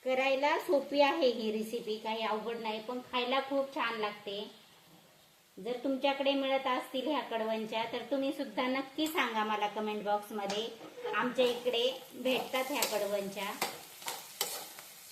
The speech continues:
कमेंट बॉक्समध्ये नक्की सांगा. तर पाहू शकता, अशा प्रकारे आपलं मस्त ही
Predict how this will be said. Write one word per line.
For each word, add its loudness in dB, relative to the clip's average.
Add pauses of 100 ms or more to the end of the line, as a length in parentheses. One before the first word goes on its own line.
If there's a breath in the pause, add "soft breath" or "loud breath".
(2750)
कमेंट -2
बॉक्समध्ये -2
नक्की -4
सांगा. -4 (720)
तर -4
पाहू 2
शकता, -2
अशा -6
प्रकारे -4
आपलं -4 (880)
मस्त -4
ही -2